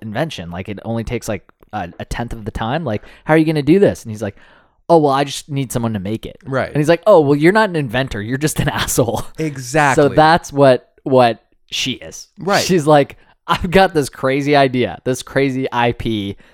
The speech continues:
Speaker 1: that just is an, uh, is a, an idea that if someone took, she could probably say, 'Hey, I had a patent on that.'"
Speaker 2: Right. And yeah, there are lots of comedic examples of people who are delusional to this degree.
Speaker 1: Yeah.
Speaker 2: But she was able to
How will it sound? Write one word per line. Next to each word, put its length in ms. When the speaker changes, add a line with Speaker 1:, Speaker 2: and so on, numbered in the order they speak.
Speaker 1:
that 260
just 240
is 160
an, 160
uh, 100
is 160
a, 160
an 100
idea 420
that 160
if 80
someone 340
took, 280
she 220
could 160
probably 480
say, 280
'Hey, 80
I 180
had 100
a 60
patent 300
on 120
that.'" 160
Speaker 2:
Right. 340
And 300
yeah, 320
there 180
are 120
lots 240
of 80
comedic 420
examples 520
of 100
people 260
who 160
are 120
delusional 580
to 140
this 200
degree. 440
Speaker 1:
Yeah. 200
Speaker 2:
But 160
she 220
was 160
able 220
to 120